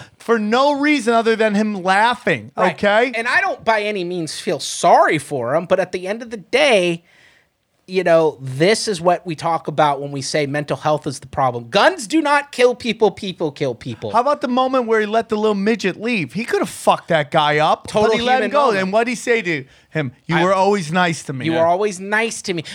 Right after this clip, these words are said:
Speaker 2: And you know what? Like, every time, you know, when you hear about, like, s-, the, um, killers and they have their little list or people, they, they only wanna hurt those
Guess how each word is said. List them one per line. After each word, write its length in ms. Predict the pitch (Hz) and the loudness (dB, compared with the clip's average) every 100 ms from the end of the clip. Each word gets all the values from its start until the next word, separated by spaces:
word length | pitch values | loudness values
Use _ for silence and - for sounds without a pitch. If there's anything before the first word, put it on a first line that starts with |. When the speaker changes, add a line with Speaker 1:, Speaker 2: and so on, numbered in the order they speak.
| - | -2
Speaker 2:
And 180 | 269 269 | -2 -2
you 140 | 240 | -4
know 140 | 247 247 | 2 2
what? 340 | 247 254 254 | 4 2 2
Like, 180 | 196 180 | -2 -2
every 280 | 165 220 233 | -2 -2 -2
time, 520 | - 220 202 196 175 - | -2 -2 -2 -4 -8 -6
you 160 | 175 | -2
know, 320 | 175 170 170 | 2 2 0
when 240 | 165 170 175 | -2 -4 -4
you 100 | 175 | -6
hear 280 | 214 202 185 | -2 0 2
about, 480 | 165 160 156 - | 4 4 2 -2
like, 160 | 165 156 | -4 -4
s-, 200 | - - 165 | -6 -12 -8
the, 160 | 160 | -6
um, 120 | 151 | -6
killers 580 | 151 - 196 170 156 143 | -6 -2 0 2 2 0
and 100 | 151 | 0
they 80 | 151 | 0
have 220 | 165 160 | 0 2
their 180 | 156 160 | 2 2
little 320 | 156 151 143 | 2 0 0
list 380 | 156 180 165 - | 4 4 4 -2
or 100 | 165 | -6
people, 480 | 139 175 165 143 139 - - _ - | -6 -8 -2 -2 -4 -14 -20 _ -6
they, 160 | 254 247 - | -6 -4 -4
they 180 | 214 214 | 0 0
only 220 | 240 240 | 0 -2
wanna 260 | 214 196 | -2 -2
hurt 240 | 175 214 208 170 | -2 -2 0 4
those 420 | 180 180 160 | 4 4 0